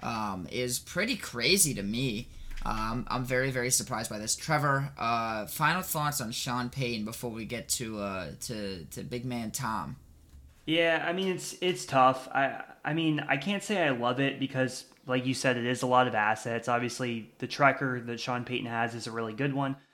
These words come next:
Speaker 2: But what I go back to, I mean, as soon as I heard this news, like, I just started thinking about, well,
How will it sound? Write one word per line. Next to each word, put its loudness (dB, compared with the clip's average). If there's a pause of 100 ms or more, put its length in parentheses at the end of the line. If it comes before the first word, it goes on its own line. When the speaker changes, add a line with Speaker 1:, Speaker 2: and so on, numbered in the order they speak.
(160)
Speaker 2:
But 0
what 2
I 6 (100)
go 2
back 6
to, -2
I 4
mean, 6
as 0
soon 2
as 0
I 6
heard 6
this 0
news, 2
like, 0
I 6
just 0
started 2
thinking 0
about, 2
well, 0